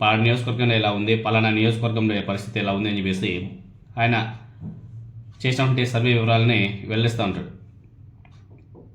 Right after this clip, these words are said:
ఈ కూటమి అధికారం చేపట్టి పదిహేను నెలల కాలం వస్తుంది కదా, పదిహేను నెలల పూర్తిగా వస్తుంది, పదిహేడు, పద్దెనిమిది నెలలు కావస్తుంది. ఈ పద్దెనిమిది నెలల కాలంలో కూటమి ప్రభుత్వం చేసినటువంటి అన్యాయాలు, అక్రమాలు అన్నిటిని కూడా ఆయన చాలా వివరంగా వివరించాడు.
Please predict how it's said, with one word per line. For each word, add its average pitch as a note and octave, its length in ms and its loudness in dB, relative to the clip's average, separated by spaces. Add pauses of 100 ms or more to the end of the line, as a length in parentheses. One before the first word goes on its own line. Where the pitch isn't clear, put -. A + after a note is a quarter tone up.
(400)
ఈ D3 140 4
కూటమి E3 300 4
అధికారం D3 360 6
చేపట్టి B2+ 380 0
పదిహేను A#2+ 400 2
నెలల B2 200 2
కాలం A#2 320 2
వస్తుంది G#2 280 -4
కదా, G2 100 -4 (240)
పదిహేను G#2 340 -2
నెలల A2+ 240 -2 (480)
పూర్తిగా A#2+ 280 -2
వస్తుంది, F#2 520 -6 (360)
పదిహేడు, F#2+ 220 -2
పద్దెనిమిది F#2+ 300 -4
నెలలు G#2 140 -4
కావస్తుంది. F#2 640 -6 (880)
ఈ D#3+ 200 4
పద్దెనిమిది D3 500 4
నెలల D#3 200 6
కాలంలో C#3 440 2
కూటమి C#3 380 0
ప్రభుత్వం B2+ 340 0
చేసినటువంటి A#2 560 0
అన్యాయాలు, A2+ 520 2
అక్రమాలు A2 600 0
అన్నిటిని A2 480 0
కూడా A2 120 0
ఆయన G#2 120 0
చాలా F#2+ 240 -4
వివరంగా G2+ 380 0
వివరించాడు. A2 760 0